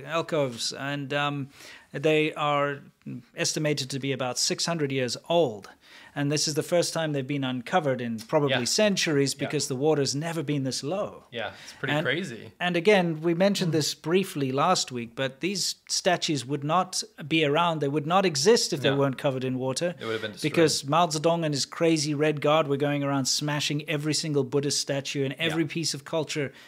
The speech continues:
Speaker 1: and history.
Speaker 2: Yeah.
Speaker 1: And if the communists knew that there were statues down in that river,
Speaker 2: Yes.
Speaker 1: they would have actually learned how to swim so that they could go down there and break it.
Speaker 2: Yes.
Speaker 1: They probably would have
Speaker 2: Absolutely.
Speaker 1: lost many lives in the process, but they would have destroyed them.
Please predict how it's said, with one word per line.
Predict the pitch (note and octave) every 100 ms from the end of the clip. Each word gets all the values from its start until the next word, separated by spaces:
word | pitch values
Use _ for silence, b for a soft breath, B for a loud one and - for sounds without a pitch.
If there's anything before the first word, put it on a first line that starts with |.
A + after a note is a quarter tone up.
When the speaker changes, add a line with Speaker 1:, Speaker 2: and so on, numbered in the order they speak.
| B B
Speaker 1:
and | C#3
history. | D3+ E3+ - B2+ A2+ _ _
Speaker 2:
Yeah. | G#2+
Speaker 1:
And | D#3 E3
if |
the | E3
communists | F3 G#3 G#3 G3+ F#3+ - F#3+
knew | G3+ C4 G#3+ B2+
that | B2+ D#3
there | F3
were | E3
statues | - F3 D#3+ D#3
down | C3 E3 D#3+
in | D#3
that | E3 D#3+ - _ _ -
river, | D3 F3+ C3 A2+ B B
Speaker 2:
Yes. | G#2+
Speaker 1:
they | A#2
would | D3+ F#3+
have | G#3 -
actually | F#3+ F#3+ G3+ G3+
learned | F3 E3 D#3
how | C3+ D3+ D3
to |
swim | A#2+ D3+ C#3+ G#2+ A2 - _
so | - D3+
that | C#3+
they | C#3+
could | D3 C#3+
go | C#3 D3+
down | D3 B2+ A#2+
there | A#2 A#2
and | B2
break | B2 B2+ A#2+
it. | A2
Speaker 2:
Yes. | F#2+ - - - - _ _
Speaker 1:
They | D3
probably | F#3 F#3
would | F3+ F3
have | D3+
Speaker 2:
Absolutely. | D#3
Speaker 1:
lost | D#3+ -
many | E3 F3+
lives | F3+ F3 E3+
in | E3+
the | E3
process, | F3 D#3+ D#3 C3+
but | C3
they | C3+
would | C#3+
have | D3+
destroyed | D3 - D#3 D3
them. | A#2+ A2